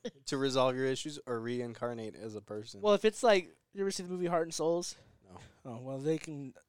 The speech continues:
Speaker 1: Damn, you are missing out. That is a good movie.
Speaker 3: It's a good Robert Downey Junior movie.
Speaker 2: Mm.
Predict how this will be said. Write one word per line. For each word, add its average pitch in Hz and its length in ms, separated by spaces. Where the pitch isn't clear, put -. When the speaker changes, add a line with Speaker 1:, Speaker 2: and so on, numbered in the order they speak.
Speaker 1:
Damn, 180 480
you 202 140
are 214 80
missing 175 340
out. 151 180
That 180 120
is 165 120
a 147 40
good 151 180
movie. 147 440
Speaker 3:
It's - 80
a - 40
good 131 140
Robert 123 220
Downey 123 160
Junior 117 200
movie. 113 220
Speaker 2:
Mm. 110 180